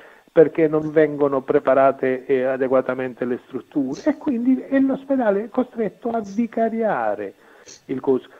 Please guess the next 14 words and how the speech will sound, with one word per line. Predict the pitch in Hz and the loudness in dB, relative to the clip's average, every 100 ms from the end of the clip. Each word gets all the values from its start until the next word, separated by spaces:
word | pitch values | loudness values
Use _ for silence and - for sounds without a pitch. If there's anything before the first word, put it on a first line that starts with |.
| _ | _
E | - - | -4 0
sarebbe | 285 294 254 | 2 4 2
la | 254 | 2
cosa | 254 269 254 | 2 0 0
migliore | 254 240 220 151 | 0 0 2 0
che | - | 0
l'ospedale | 202 196 226 233 208 | -2 0 -2 -2 -2
facesse | - 170 214 - 196 | -4 -4 -2 -4 -8
l'ospedale, | 175 - 165 165 160 127 127 | -8 -8 -4 0 0 0 0
che | - | -2
pensasse | 196 190 190 - 160 | -2 -2 -2 -2 -4
soltanto | 175 175 190 185 170 | -4 -6 -6 -8 -2
a | - - | -4 -4
trattare | - 170 - 180 131 113 | -2 -2 0 -2 0 -2